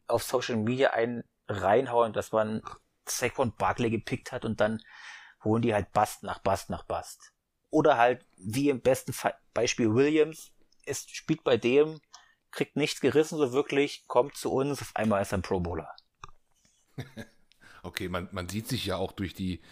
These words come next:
Speaker 2: ähm, durch die Divisions auch nicht so häufig.
Speaker 1: Obwohl,
Speaker 2: Die, äh,
Speaker 1: jedes Jahr eine Preseason sehen wir uns.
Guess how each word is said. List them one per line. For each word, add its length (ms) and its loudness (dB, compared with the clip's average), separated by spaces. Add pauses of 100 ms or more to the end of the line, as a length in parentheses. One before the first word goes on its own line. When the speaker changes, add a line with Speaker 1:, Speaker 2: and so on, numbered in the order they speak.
(800)
Speaker 2:
ähm, 400 -6 (240)
durch 160 -10
die 140 -8
Divisions 560 -6
auch 180 -8
nicht 180 -4
so 200 -6
häufig. 420 0 (1300)
Speaker 1:
Obwohl, 380 4
Speaker 2:
Die, 40 -6
äh, 120 -6
Speaker 1:
jedes 200 2
Jahr 140 6
eine 100 2
Preseason 460 0
sehen 140 -6
wir 60 -8
uns. 320 -14